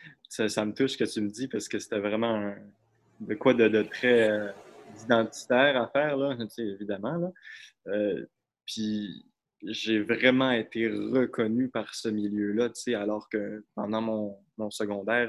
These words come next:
tu sais, j'ai, j'ai vécu de l'intimidation puis tout ça, mais arrivé, <laughs> arrivé en secondaire cinq, dans, dans, dans, dans cette école-là, j'ai fait ce projet-là, puis à, à fin de l'année, euh, j'ai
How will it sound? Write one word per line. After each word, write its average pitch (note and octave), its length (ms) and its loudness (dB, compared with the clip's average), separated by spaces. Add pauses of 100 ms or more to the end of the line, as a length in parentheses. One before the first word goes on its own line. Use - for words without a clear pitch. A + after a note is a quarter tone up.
tu A#2+ 100 -2
sais, A2+ 60 -2
j'ai, G#2 200 -4
j'ai G#2+ 160 -2
vécu G#2+ 260 -2
de A2 40 -2
l'intimidation G#2+ 640 -4
puis - 140 -18
tout - 100 -16
ça, C3 120 0
mais G#2+ 240 -4 (380)
arrivé, A#2 540 2 (540)
<laughs> - 600 -20
arrivé A2 260 2
en B2+ 120 6
secondaire A2 400 0
cinq, A#2+ 260 0
dans, G#2+ 160 0
dans, G2+ 320 -2
dans, G2+ 240 -12 (800)
dans G#2 120 -4
cette - 140 -4
école-là, A2 500 6
j'ai G#2+ 180 0
fait G2+ 140 -6
ce - 100 -8
projet-là, G2+ 440 0
puis A2 200 -4
à, G2 100 -2
à G2 480 -10
fin A2+ 140 0
de G#2 60 -4
l'année, A2+ 440 2
euh, G2 260 -2
j'ai F#2+ 340 -12